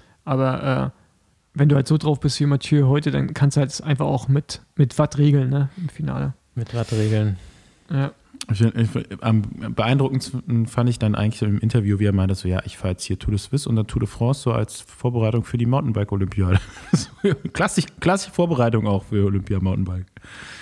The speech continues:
Speaker 1: Ja, da bin, da bin ich übrigens, also da hab ich richtig Bock drauf auf das Rennen, ne? Tom Pidcock gegen Mathieu van der Poel. Ich glaube, dass der Rest, also auch die Schweizer, ähm, die Meise das Ding auch mit dominieren. Ich glaub, das sind alles nur, äh,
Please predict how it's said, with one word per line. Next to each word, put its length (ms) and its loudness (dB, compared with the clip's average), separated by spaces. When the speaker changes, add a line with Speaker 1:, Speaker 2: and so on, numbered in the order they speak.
Speaker 1:
Ja, 180 4
da 80 6
bin, 140 -2
da 100 2
bin 80 4
ich 100 -2
übrigens, 300 0
also 280 4
da 300 4
hab 100 0
ich 200 -2
richtig 340 0
Bock 200 -2
drauf 140 -4
auf 100 -4
das 240 -2
Rennen, 180 0
ne? 200 2
Tom 220 2
Pidcock 400 0
gegen 160 0
Mathieu 320 0
van 140 0
der 80 2
Poel. 220 0
Ich 160 4
glaube, 300 2
dass 160 -4
der 120 0
Rest, 400 -2
also 360 2
auch 100 -2
die 100 0
Schweizer, 680 0
ähm, 300 -2
die 100 2
Meise 360 2
das 120 -4
Ding 160 0
auch 140 -2
mit 160 4
dominieren. 460 6
Ich 80 -20
glaub, 380 -2
das 140 0
sind 100 0
alles 220 2
nur, 300 2
äh, 340 0